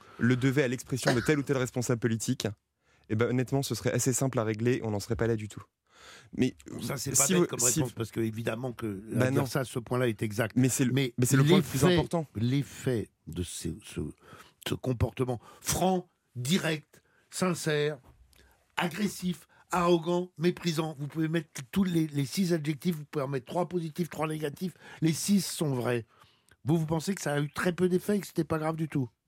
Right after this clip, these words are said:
Speaker 1: Bah, pff,
Speaker 2: Vous,
Speaker 1: c'est,
Speaker 2: vous
Speaker 1: c'est, c'est
Speaker 2: pensez
Speaker 1: difficile.
Speaker 2: ou dites-moi que vous pouvez pas me répondre, je sais pas moi.
Speaker 1: Non, pas du tout, mais je trouve que c'est très difficile de mesurer leur effet. Je pense qu'en plus, elles n'ont pas toutes eu le même. Je pense qu'en fait, c'est un peu la rançon de la franchise du président. Donc,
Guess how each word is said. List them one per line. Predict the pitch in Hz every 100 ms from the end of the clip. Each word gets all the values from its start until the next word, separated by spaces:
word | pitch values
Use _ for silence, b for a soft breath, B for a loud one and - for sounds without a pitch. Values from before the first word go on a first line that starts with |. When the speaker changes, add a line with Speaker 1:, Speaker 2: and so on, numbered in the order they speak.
| _ _ _ - _ _ B B B B B
Speaker 1:
Bah, | - 80 69 85
pff, | - -
Speaker 2:
Vous, | 180
Speaker 1:
c'est, | -
Speaker 2:
vous | 214
Speaker 1:
c'est, | 190
c'est |
Speaker 2:
pensez | 135 131
Speaker 1:
difficile. | 127 233
Speaker 2:
ou | 196
dites-moi | 156 156 - 185
que | 160
vous | 156
pouvez | 147 147
pas | 139 147
me |
répondre, | 180 175 208 143
je |
sais | 117
pas | - 180
moi. | 170 104 101
Speaker 1:
Non, | 143 185 214
pas | 160
du | 147
tout, | 185 202 B B
mais | 131
je | 131
trouve | 135 175
que | 147
c'est | 123
très | 131 -
difficile | 151 135 139 - 160
de | 131
mesurer | 127 127 110 127 127
leur | 127 123
effet. | 120 175
Je | 185
pense | -
qu'en | -
plus, | 120 147 - -
elles | 113
n'ont | 113
pas | 131 131 -
toutes | - 135 -
eu |
le | 127
même. | 117 127 226 131 - B B B
Je | - 127
pense | 185 -
qu'en | 147
fait, | 180
c'est | -
un | 135
peu | 160
la | 151
rançon | 117 135 - 156 190 _ b b b
de | 113 120
la | 120 117 117
franchise | - 139 -
du | 135 131
président. | 143 120 110 - _ _ - - _ _ _ B B B B
Donc, | 123 139